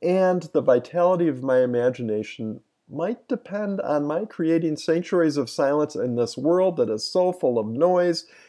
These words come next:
and constant input from all directions, and the exhaustion that comes from trying to sort through it all. As a little North Dakota girl wrote in response to a classroom experiment that author Kathleen Norris did with noise and silence,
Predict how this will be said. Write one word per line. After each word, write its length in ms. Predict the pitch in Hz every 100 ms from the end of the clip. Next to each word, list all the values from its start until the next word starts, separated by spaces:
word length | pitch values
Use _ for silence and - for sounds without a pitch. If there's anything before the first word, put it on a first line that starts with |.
| _
and 240 | 127 123 -
constant 600 | - 175 180 - 180 151
input 380 | 131 120 131 -
from 180 | 120
all 140 | 113 107
directions, 720 | 101 104 101 - 107 104 - _ - _ -
and 160 | 127
the 100 | 120
exhaustion 760 | 113 107 117 139 147 - 147 120
that 200 | 101 -
comes 300 | 143 127 127
from 220 | - 101
trying 300 | - 123 135
to 100 | 98
sort 340 | - 110 110
through 220 | - 123 117
it 80 |
all. 340 | 104 92 87 - _ _ _ _ _ _ _ _ _ -
As 160 | 139
a 60 | 151
little 260 | 175 220 226
North 300 | 175 185 190
Dakota 380 | 175 190 185
girl 360 | 160 170 175 170
wrote 480 | 143 151 165 165 160
in 100 | 143
response 540 | 143 135 170 165 165
to 160 | - 139
a 40 |
classroom 540 | - 160 175 180 190 170
experiment 640 | - - 151 143 143 -
that 120 | 113
author 340 | 107 113 135
Kathleen 540 | 117 135 127 - 151 143
Norris 340 | 135 139 139
did 200 | - 123
with 180 | 117 101
noise 480 | 107 117 127 139 139
and 160 | 123
silence, 680 | 123 - 107 98 98 - -